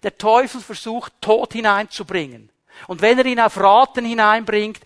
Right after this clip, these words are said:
aber er will ihn hineinbringen. Diese dämonisierten Menschen waren nicht in der Zivilisation.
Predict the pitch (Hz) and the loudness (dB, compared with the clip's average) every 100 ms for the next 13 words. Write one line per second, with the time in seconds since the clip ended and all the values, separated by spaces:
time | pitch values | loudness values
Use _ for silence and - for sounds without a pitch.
0 | - - 165 170 156 208 220 208 185 160 | -8 -4 0 0 2 0 -2 -4 -4 -4
1 | 160 175 160 127 120 - - - 247 262 | -4 -8 -14 -16 -20 -20 -18 -4 -2 -2
2 | 247 220 208 226 226 - 240 285 240 208 | -2 -2 -2 -6 -8 -8 -10 -10 -12 -2
3 | 196 226 247 247 214 - - 196 214 196 | -2 -2 -6 -14 -16 -10 0 2 2 -2
4 | 208 294 - 269 247 - 262 240 240 226 | -2 -2 -2 -4 -4 -4 -10 -12 -12 -12
5 | 233 - 233 143 | -12 -10 -10 -10